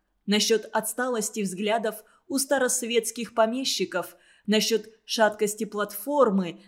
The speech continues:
на которой стоял Тургенев, и уточнение вопроса, можно ли его считать революционером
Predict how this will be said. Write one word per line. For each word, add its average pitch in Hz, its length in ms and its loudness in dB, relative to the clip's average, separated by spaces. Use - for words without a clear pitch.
на 202 120 -4
которой 202 320 -2
стоял 202 380 -2
Тургенев, 196 640 0
и 277 120 4
уточнение 254 640 0
вопроса, 202 800 -2
можно 208 480 2
ли 269 140 0
его 277 160 -4
считать 262 520 -2
революционером 208 1120 0